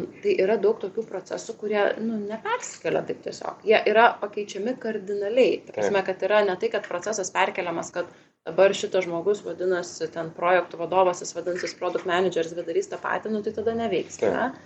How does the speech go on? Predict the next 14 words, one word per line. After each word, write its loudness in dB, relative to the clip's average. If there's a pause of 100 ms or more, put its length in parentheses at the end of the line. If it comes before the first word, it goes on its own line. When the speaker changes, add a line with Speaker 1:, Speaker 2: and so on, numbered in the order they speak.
(360)
Speaker 1:
Bet, 2
e, 8
pats 0
konceptas -8
labai 0
skiriai-, -2
stipriai -6
skiriasi -4 (440)
ir -4
tas 0
perversmas, 2
jisai -2
nėra, 2
a, -12